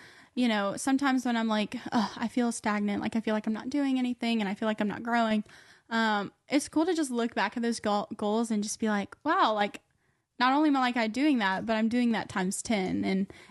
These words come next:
it's just cool to, like, see how far you've come with, you know, doing your best and doing what you love. And,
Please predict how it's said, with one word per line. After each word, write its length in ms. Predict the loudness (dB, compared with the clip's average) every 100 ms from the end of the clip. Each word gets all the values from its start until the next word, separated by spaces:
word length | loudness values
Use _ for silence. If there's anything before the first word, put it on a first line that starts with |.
| -4
it's 100 | -2
just 160 | -2
cool 160 | 0 2
to, 80 | 2
like, 220 | 0 -2
see 460 | -6 -2 0 0 -2
how 180 | -2
far 240 | -2 0 -2
you've 180 | -2 -4
come 280 | 0 2 2
with, 160 | -2 -4
you 140 | 0 0
know, 200 | 0 -4 _ _ _ _ _ _ _ -14 -14 _ _ -6
doing 260 | 0 0 0
your 120 | -2
best 380 | -2 -2 -2 -2
and 120 | 0
doing 180 | 2 0
what 180 | 0 -4
you 80 |
love. 280 | -2 0 0 0
And, 220 | -6